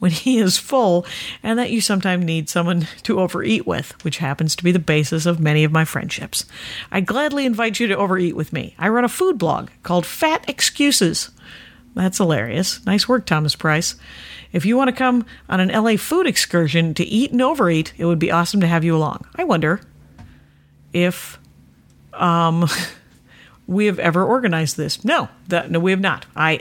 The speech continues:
last emailed him, I think, February twenty-eighth, twenty fifteen. He emailed me back. Uh, looks like I might have emailed him back, but we never really organized it.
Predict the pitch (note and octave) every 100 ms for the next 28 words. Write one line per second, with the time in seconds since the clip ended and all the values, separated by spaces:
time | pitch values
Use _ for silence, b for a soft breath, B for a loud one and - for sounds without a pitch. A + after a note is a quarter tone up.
0 | - E3+ G3+ - A3+ G#3+ A3 G3+ A#3+ B3
1 | B B B B B B - E3+ - F#3+
2 | - F#3 F3+ F3 E3 F#3+ F3 E3 B3 -
3 | - B3 A#3+ B3 C4 C#4 F4 - _ _
4 | _ _ - - F3+ F3+ - G3 F#3+ F#3
5 | F#3 F#3+ G3+ C4 E4 - - F#3 F#3 F#3+
6 | F#3+ - A3 A#3 G#3 G3 G#3 A#3 A#3 B3
7 | B3+ B3+ B3+ C4 C#4+ G3+ E3+ F#3+ A3 A#3
8 | A#3 G3+ A3 A3+ F3 E3 D#3 D3 -